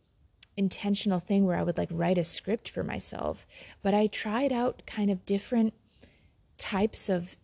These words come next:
energies to step into, and I figured out which one was my own. Okay, that's something to try if you've spent most of your life not knowing who you are, like me,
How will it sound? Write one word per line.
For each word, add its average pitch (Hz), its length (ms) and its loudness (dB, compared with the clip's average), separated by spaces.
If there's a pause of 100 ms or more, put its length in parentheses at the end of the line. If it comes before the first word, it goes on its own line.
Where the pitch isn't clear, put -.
(100)
energies 190 600 2
to - 120 -8
step - 380 -4
into, - 720 0 (280)
and 190 140 2
I 190 80 4
figured 214 380 2
out 208 180 2
which 185 180 -2
one 202 200 4
was 180 160 2
my 175 180 0
own. 220 440 -2 (540)
Okay, 196 220 2
that's 190 180 2
something 214 260 4
to 208 100 -4
try 196 400 0
if 170 180 0
you've 175 140 0
spent 190 340 -2
most 190 380 2
of 180 80 -2
your 175 140 2
life 190 280 0
not 185 140 0
knowing 180 240 2
who - 160 -2
you 190 260 2
are, 233 340 -2
like 156 280 -2
me, 214 340 0